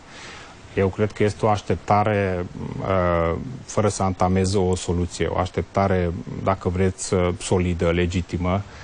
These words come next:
a societății, a pacientului, de a ști atunci când intră, chiar dacă intră pe un flux non-covid, uh, în spital sau în contact cu sistemul sanitar, uh, românesc, uh, să aibă o anumită siguranță legat de faptul că cel care îl tratează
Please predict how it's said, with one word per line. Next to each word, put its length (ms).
a 160
societății, 640
a 60
pacientului, 1040
de 80
a 140
ști 240
atunci 360
când 200
intră, 220
chiar 240
dacă 320
intră 200
pe 120
un 100
flux 400
non-covid, 640
uh, 240
în 120
spital 480
sau 260
în 100
contact 500
cu 320
sistemul 440
sanitar, 560
uh, 80
românesc, 500
uh, 80
să 180
aibă 200
o 40
anumită 400
siguranță 640
legat 300
de 80
faptul 420
că 140
cel 240
care 260
îl 120
tratează 720